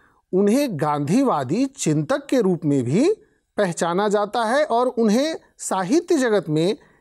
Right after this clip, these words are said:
एक गांधीवादी चिंतक के रूप में ही पहचान मिली है। उन्होंने अपने लेखन में जनजीवन के विविध पक्षों,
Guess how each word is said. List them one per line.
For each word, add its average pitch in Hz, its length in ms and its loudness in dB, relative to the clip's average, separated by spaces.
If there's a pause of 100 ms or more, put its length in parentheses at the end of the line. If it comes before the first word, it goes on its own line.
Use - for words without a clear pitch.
(180)
एक 214 240 0
गांधीवादी 208 760 0
चिंतक 302 560 -2
के 285 140 0
रूप 202 220 -2
में 170 120 0
ही 156 280 -2 (300)
पहचान 147 400 -2
मिली 120 300 -4
है। - 220 -18 (800)
उन्होंने 180 480 2
अपने 185 340 0
लेखन 160 380 0
में 240 280 2 (580)
जनजीवन 185 800 0
के 180 200 0 (300)
विविध 143 380 -2 (100)
पक्षों, 170 400 -2